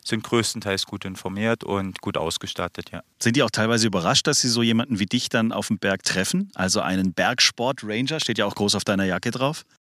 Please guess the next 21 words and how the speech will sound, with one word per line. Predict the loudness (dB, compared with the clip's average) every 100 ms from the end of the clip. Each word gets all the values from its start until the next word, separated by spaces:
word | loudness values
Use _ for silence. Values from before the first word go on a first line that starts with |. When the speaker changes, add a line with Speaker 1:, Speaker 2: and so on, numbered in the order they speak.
| _
Speaker 1:
Im | 2
ersten | 4 4 2
Moment | -2 0
ja, | 4 6 6
man | 4 0 2
hat | 0 4
oft | 2 2
den | -2
Blick, | 0 -2
so: | 0
„Was | 0 0
will | 2
der | 6
jetzt | 6 4
von | -2
uns? | -2
Da | -2
quatscht | 0 0 0 -2
uns | -2
einer | 0 2
an.“ | 2 2